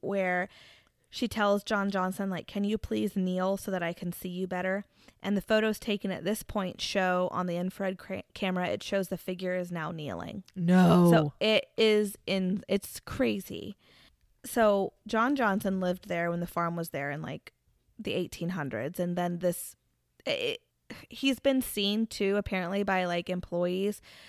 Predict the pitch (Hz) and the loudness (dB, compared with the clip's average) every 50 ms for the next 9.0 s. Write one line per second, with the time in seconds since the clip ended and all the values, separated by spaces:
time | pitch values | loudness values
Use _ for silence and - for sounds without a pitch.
0 | - - - - - _ _ - - 202 202 196 185 180 175 170 165 147 135 - | -20 -20 -20 -20 -20 _ _ -4 -2 -2 0 0 -2 -2 -2 -2 -2 -4 -4 -8
1 | - - _ _ _ _ - - - 214 185 185 190 196 208 208 208 208 208 214 | -12 -20 _ _ _ _ -10 -4 0 2 2 2 2 0 -2 -4 -4 -2 -4 -4
2 | 214 - 214 202 196 180 175 - - 175 175 170 185 180 180 180 180 - _ - | -4 -6 -6 -6 -6 -6 -8 -8 -8 -8 -6 -4 -2 -2 0 -2 -2 -6 _ -16
3 | - - - - _ _ _ _ _ _ _ _ _ _ _ _ _ - 202 190 | -16 -16 -16 -18 _ _ _ _ _ _ _ _ _ _ _ _ _ -6 -4 0
4 | 190 190 185 185 185 185 190 185 185 180 180 180 180 175 160 165 _ - 175 175 | 2 2 2 2 0 0 0 0 0 0 0 0 0 -2 -4 -6 _ -4 -2 -2
5 | 170 - 214 202 202 208 - - 220 208 208 208 - _ _ _ _ _ _ _ | -2 -4 -4 -4 -4 -4 -4 -4 -4 -4 -4 -4 -8 _ _ _ _ _ _ _
6 | _ - - 202 185 190 208 - _ _ _ - 190 180 160 208 202 208 - _ | _ -10 -6 -4 -4 -4 -4 -6 _ _ _ -14 -12 -12 -10 -10 -12 -12 -12 _
7 | _ _ _ _ _ _ _ _ _ _ _ _ - - - - - 262 233 - | _ _ _ _ _ _ _ _ _ _ _ _ -20 -20 -14 -4 0 0 2 4
8 | 254 294 302 349 339 - - 254 254 240 240 - - - 214 196 185 180 185 - | 4 2 2 0 -2 -4 -2 -2 -2 -2 -4 -6 -6 -4 -2 -2 0 0 -2 -2